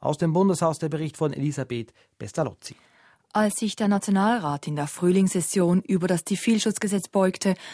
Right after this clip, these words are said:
Speaker 2: war die Welt in mancher Hinsicht noch in Ordnung. Relativ unbesorgt hob die Große Kammer die Pflicht für Schutzräume in privaten Liegenschaften auf. Doch zwei Tage später, am elften März,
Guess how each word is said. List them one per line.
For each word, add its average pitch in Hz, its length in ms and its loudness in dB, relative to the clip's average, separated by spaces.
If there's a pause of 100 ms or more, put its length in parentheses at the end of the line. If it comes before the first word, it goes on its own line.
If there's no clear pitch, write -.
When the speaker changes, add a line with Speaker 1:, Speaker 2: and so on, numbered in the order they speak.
(120)
Speaker 2:
war 233 140 2
die 220 160 0
Welt 180 260 4
in 214 200 6
mancher 170 320 2
Hinsicht 160 560 0
noch 127 260 -6
in 226 140 6
Ordnung. 135 500 -4 (500)
Relativ 170 400 0
unbesorgt 202 600 6 (320)
hob 226 160 0
die 226 80 0
Große 240 380 0
Kammer 175 380 2
die 151 100 -4
Pflicht - 400 -4
für 208 100 -2
Schutzräume 156 640 -2 (180)
in 214 140 2
privaten 175 480 0
Liegenschaften 147 640 -6
auf. - 300 -10 (480)
Doch 165 160 -2
zwei 202 180 2
Tage 202 240 -2
später, 220 460 0
am 170 100 0
elften 160 400 0
März, 190 320 2